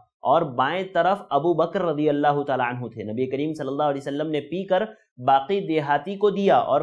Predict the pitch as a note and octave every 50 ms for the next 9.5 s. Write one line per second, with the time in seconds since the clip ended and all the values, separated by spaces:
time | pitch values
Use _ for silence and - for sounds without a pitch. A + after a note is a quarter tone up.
0 | - - C#3 C#3 C#3 C#3+ D3 D#3 F3 F#3 F#3+ F#3 F#3 E3+ C#3 B2 A#2+ B2+ C3+ D#3+
1 | F3+ F3 E3+ D3+ D3 D3 D#3 D#3 - - G3+ G#3+ A#3+ B3 - _ _ _ _ _
2 | G3+ B3+ A#3+ G3+ F#3 D#3 C#3 C3 B2+ A#2 A2 G#2 G#2 G#2 - - G2+ F#2 G2 -
3 | - _ _ _ B2 A2+ C#3 - D#3 C#3+ C#3+ C#3+ C#3+ D#3+ F3+ G#3+ A3+ A#3 A#3 D#3+
4 | - - D#3+ C#3 - A2 G#2 G2 G2 F#2 F2 F2 - _ _ _ _ D3+ E3+ A#3+
5 | C#4 B3 G#3+ F#3+ E3 A3+ B3 B3 A#3 - - - - D3+ - G3+ F#3+ G3+ G3+ F#3+
6 | F3 E3 F3 F#3 F3+ E3 E3 E3+ F3+ E3+ - F3 E3 F3 F3 E3+ D#3 - - F#3
7 | F#3 E3+ D3 B2+ B2+ - B2+ B2 C3+ E3 G#3 G#3 - - _ _ _ _ F3 F3
8 | F#3 A3 A#3+ B3 A3+ A3+ A3 A3 - A#3 A#3 A3+ E3+ C3 A#2 - A#3+ B3+ B3 A#3+
9 | - - - F3 D3+ D3 F#3+ A#3 A3